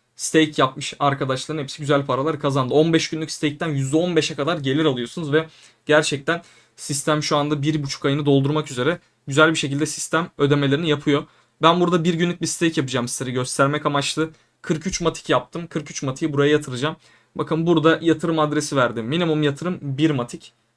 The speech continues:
Burada hemen adresi verdi. Adresi kopyaladım dostlar. Hemen MetaMask kısmına geldim. Burada bakın.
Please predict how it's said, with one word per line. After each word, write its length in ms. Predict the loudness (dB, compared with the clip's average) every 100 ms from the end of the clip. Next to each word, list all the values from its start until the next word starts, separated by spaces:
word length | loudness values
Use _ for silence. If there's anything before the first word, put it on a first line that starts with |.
| _ -4
Burada 260 | 0 2
hemen 220 | 0 -2 0
adresi 440 | 0 0 -6 0
verdi. 340 | 0 0 -4 -6
Adresi 440 | 0 2 2 -2 -2
kopyaladım 560 | -4 -2 -6 -6 -6
dostlar. 340 | -8 -6 -4 -4 _ _ _ -4
Hemen 240 | -2 0
MetaMask 500 | -2 -4 -2 -2 -4
kısmına 320 | -12 -10 -8
geldim. 440 | 0 0 0 -4 -12 _ _ -6
Burada 240 | -4 -2
bakın. 300 | -4 -6 -12